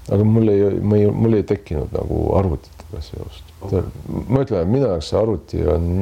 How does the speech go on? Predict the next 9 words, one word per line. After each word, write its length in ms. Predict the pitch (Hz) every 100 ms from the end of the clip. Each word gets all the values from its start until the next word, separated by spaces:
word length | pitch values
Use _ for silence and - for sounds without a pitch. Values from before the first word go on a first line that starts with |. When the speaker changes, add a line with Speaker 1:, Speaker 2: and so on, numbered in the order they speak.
| 98 95
Speaker 1:
nii 220 | 104 101 85
praktiline 640 | - 87 - 82 80 78
asi, 160 | 78 -
kui, 220 | - - - - - 175 -
<laughs> 480 | - - - - -
kui 160 | - 95
olla 240 | 92 85 82
saab, 360 | - 90 82
et, 300 | - - -